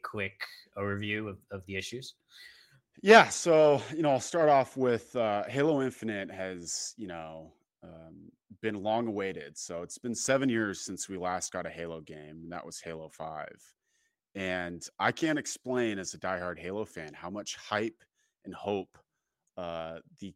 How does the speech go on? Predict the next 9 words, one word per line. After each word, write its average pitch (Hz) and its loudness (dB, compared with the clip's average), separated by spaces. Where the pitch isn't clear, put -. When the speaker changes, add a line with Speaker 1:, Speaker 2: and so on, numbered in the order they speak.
Speaker 2:
community 107 0
surrounding 110 -4
Halo 87 -4
has 87 -8
had 120 4
for 165 -2
Halo 90 -4
Infinite. - -18
And 90 -6